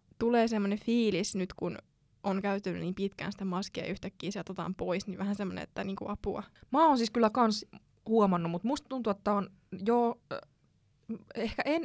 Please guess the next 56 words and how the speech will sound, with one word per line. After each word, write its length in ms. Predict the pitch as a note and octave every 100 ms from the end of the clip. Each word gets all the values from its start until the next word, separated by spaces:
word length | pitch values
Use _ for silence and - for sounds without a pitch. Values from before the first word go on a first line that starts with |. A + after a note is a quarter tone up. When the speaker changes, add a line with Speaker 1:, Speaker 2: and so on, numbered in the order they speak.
| -
Speaker 2:
jo 100 | D4
ennen 300 | D#4 D4 A3
kuin, 280 | G3+ F#3+ E3
niin 100 | F#3+
kuin 200 | F#3+ F3+
tuli 200 | A3 G#3
tää 120 | G3 - G#3
koko 180 | F3+
maskijuttu, 720 | F3+ F#3 G3 D#3+ D#3 - E3 - -
niin 100 | -
aina 220 | E4 E4+ -
keväisin 460 | A#3+ F#3+ E3+ F3 -
ihmiset 420 | G3 F3 E3 -
jotenkin, 400 | C3+ B2+ F3 -
tai 140 | A3+
mulle 200 | D#4 D4+
on 100 | F#3+
kans 200 | G#3 G3
tulee 200 | - F3+
aina, 240 | G3 C4 G3 - -
aina 220 | A#3+ G#3+
keväällä 280 | G3+ F3 F3+
semmonen 280 | E3 E3
olo, 200 | - D#3 - - - -
että 120 | F#3+
mua 120 | F#3
tuijotetaan. 720 | F3+ E3 G#2 G#2+ - F#2 G#3
Ja 60 | G3+
mä 80 | G#3+
oon 80 |
siis 120 | A3 A3+
ihan 200 | A3 B3+
nähnyt, 340 | C4+ G3+ D#3+
että 200 | - D#3
niin 120 | C#3+
kuin 120 | E3+ F#3
ihmiset, 300 | G#3 F#3 F#3
kun 80 |
ne 80 | F#3
kävelee 440 | G#3+ G3+ E3+ D#3+ E3 - - F#3
niin 140 | E3+
kuin 120 | E3+ -
kadulla, 460 | G3+ G3 E3+ D#3+ - - _
niin 140 | G3 F3+
ne 80 | F#3+
jotenkin 420 | G#3 G#3+ F#3+ F3
niin 140 | E3+
kuin, 180 | F3 E3 -
ne 100 | G3+ -
saattaa 300 | - A3 G#3+
ottaa 200 | G3+ G#3 G#3
katsekontaktia, 840 | B3 A#3+ G3 E3+ D#3 F3 - E3+
ne 100 | F3
on 120 | F3+ F#3+
niin 100 | F#3+
kuin 180 | F#3+